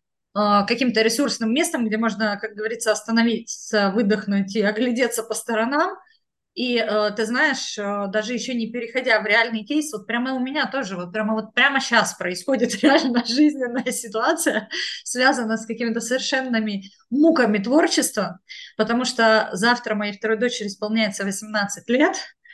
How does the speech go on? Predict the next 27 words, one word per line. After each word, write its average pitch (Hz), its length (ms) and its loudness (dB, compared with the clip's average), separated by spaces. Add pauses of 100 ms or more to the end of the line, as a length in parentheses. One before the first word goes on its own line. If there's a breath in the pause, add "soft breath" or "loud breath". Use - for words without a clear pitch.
(360 soft breath)
и, 240 260 2
э, 196 400 2
в 190 60 -6
связи 220 260 -2
с 220 100 -2
этим, 262 460 0
э, 185 480 -6
ну, 214 140 -2
мы 208 140 -2
тут, 202 180 -12 (160)
э, 190 240 0 (180)
генерим 226 520 4
всякие 220 440 0
идеи, 233 380 4
как 220 200 0
же 214 120 -6
её 208 180 -4
там 190 180 -12
поздравить, 233 800 2 (460 soft breath)
прикольно, 233 600 4
интересно, 233 600 0
запоминающееся, 208 1300 0
да, 233 200 0 (460 loud breath)
и, 226 220 4
м, 185 420 0
ну, 220 160 0
вот 196 200 -4